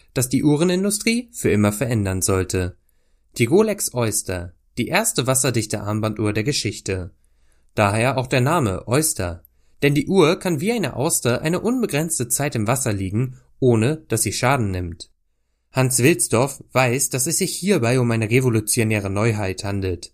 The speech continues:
Aber er beschließt, auf die perfekte Gelegenheit zu warten, um sie der Welt auf sehr kreative Weise zu präsentieren.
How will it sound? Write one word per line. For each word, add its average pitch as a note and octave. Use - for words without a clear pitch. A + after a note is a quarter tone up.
Aber C3+
er D3
beschließt, F3+
auf B2+
die -
perfekte B2
Gelegenheit B2
zu C3+
warten, D3
um C#3+
sie C3+
der B2
Welt D#3
auf C#3
sehr A2
kreative G#2
Weise G2
zu -
präsentieren. G#2+